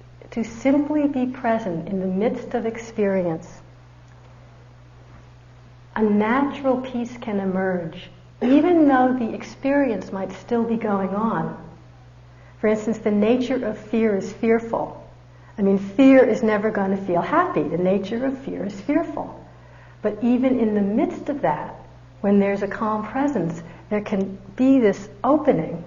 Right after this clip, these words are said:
into seeing, "Oh, the picture's really much, much wider." And even though fears are rising, there's a huge space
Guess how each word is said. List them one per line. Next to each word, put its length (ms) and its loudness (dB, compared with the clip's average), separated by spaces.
into 240 -4
seeing, 480 0
"Oh, 400 -8
the 80 -6
picture's 520 -6
really 680 2
much, 560 -6
much 280 -8
wider." 580 -2
And 180 -4
even 340 2
though 120 0
fears 420 -4
are 100 0
rising, 500 -2
there's 220 -2
a 40 -2
huge 760 2
space 680 -6